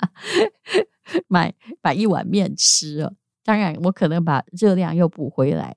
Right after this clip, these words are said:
可是我一直让自己觉得我是得到犒赏的，那这就是非常有趣的习惯。所以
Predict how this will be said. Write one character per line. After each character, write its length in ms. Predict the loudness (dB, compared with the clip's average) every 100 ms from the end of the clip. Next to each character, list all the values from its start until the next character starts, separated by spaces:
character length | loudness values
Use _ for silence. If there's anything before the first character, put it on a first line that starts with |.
| -4
可 80 | -2
是 300 | 0 -2 -2 _ _
我 160 | 0 2
一 100 | 2
直 240 | -2 -2
让 200 | 0 2
自 180 | 0 -4
己 200 | -6 -8
觉 260 | -8 -2 -2
得 240 | 0 -2 -2
我 80 |
是 180 | -2 0
得 340 | -2 2 0 0
到 400 | 0 2 2 0 _ -4
犒 220 | 4 4
赏 280 | 4 -4 -10 _
的， 240 | -20 -20 _ _ _ _
那 100 | 0
这 200 | 0 2
就 200 | 0 0
是 300 | -2 -2 -4
非 220 | -2 2 2
常 200 | 2 0
有 160 | 0
趣 200 | -2 -2
的 100 | -2
习 300 | -2 -8 -16 _
惯。 240 | 0 0 -4 _ _ -20 -20 _
所 160 | -2 2
以 360 | 4 2 0